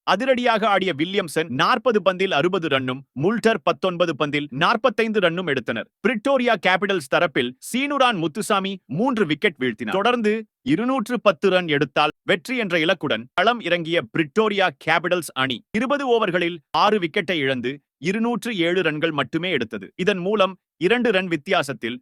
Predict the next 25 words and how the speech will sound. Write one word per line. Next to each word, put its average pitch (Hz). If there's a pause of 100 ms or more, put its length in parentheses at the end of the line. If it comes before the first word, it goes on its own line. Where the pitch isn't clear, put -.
(120)
டர்பன் 208
சூப்பர் 196
ஜெயின்ட்ஸில் 165
வெற்றி 151
பெற்றது. 110 (140)
பிரிட்டோரியா 269 (100)
கேபிட்டல்ஸ் 202
தரப்பில் 175
குர்பாஸ் 190
எண்பத்து 180 (140)
ஒன்பது 190
ரன், 127
வில் 233
ஜேக்ஸ் 147 (140)
அறுபத்து 185 (100)
நான்கு 208
ரன் 160
எடுத்தும் 127
வெற்றி 160
பெற 113
இயலவில்லை. 104 (140)
டர்பன் 233
சூப்பர் 214
ஜெயண்ட்ஸ் 160
தரப்பில் 120